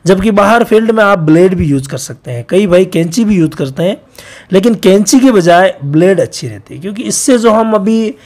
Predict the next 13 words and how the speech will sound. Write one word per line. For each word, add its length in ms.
स्ट्रो 340
काटेंगे 560
वो 180
बहुत 400
ही 80
अच्छी 320
तरीके 280
से 220
स्ट्रो 300
एकदम 280
से 140
सही 300
कटेगी। 440